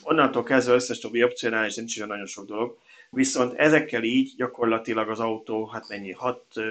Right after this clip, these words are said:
millió öt, hat millió nyolc, azt hiszem, még így is hét millió forint alatt lesz az ára, vagy kb. hét millió, amiből ha jön az a két és fél millió forint, akkor négy és fél el lehet vinni kb. szinte full extrásan.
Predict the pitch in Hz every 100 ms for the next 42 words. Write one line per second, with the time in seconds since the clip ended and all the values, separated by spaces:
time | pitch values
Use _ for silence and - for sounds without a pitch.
0 | 104 101 101 101 98 92 - _ _ 147
1 | 165 165 - 120 - 113 107 101 98 120
2 | 156 156 135 131 117 - 131 165 143 -
3 | 135 131 120 113 107 - 110 110 113 107
4 | 113 - 104 110 117 107 - 110 101 104
5 | 107 - 127 131 127 - - - 113 113
6 | 135 120 110 - 120 120 - 123 110 110
7 | 104 104 - 120 131 135 - - - _
8 | _ _ _ - - 107 113 107 101 -
9 | 104 101 95 95 92 95 98 98 95 104
10 | 95 95 92 - 101 98 104 - 98 92
11 | - - 90 90 - -